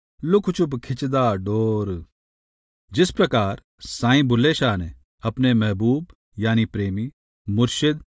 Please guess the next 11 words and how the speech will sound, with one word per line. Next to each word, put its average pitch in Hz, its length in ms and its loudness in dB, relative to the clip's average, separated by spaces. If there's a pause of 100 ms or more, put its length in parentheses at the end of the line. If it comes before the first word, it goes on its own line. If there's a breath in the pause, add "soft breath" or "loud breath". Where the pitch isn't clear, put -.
(240)
या 135 140 4
परमात्मा 127 680 0
को 90 220 -8 (340)
समानता 139 720 2
के 175 140 -2
स्तर 151 360 0
पर 160 180 0
आकर 123 340 0
ताने 127 360 0
दिए 113 160 0
हैं, 87 240 -6